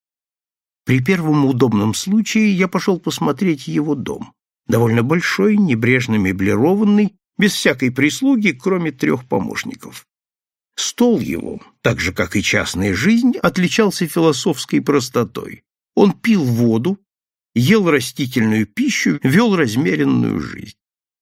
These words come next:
Но обстановка его дома рассеяла мои сомнения. От подвала до чердака все было подчинено его изобретению.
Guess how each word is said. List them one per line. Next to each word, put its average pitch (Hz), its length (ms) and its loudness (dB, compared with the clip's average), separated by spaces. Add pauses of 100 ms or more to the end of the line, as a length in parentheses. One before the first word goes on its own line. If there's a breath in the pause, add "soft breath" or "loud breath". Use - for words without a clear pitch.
(120)
Но 170 240 4
обстановка 180 840 0
его 101 260 0
дома 277 320 2
рассеяла 208 720 2
мои 208 220 2
сомнения. 92 840 -2 (240)
От 139 180 0
подвала 151 720 2
до 127 140 0
чердака 139 640 0
все 196 560 2
было 196 280 0
подчинено 165 760 0
его 165 340 2
изобретению. 147 920 -4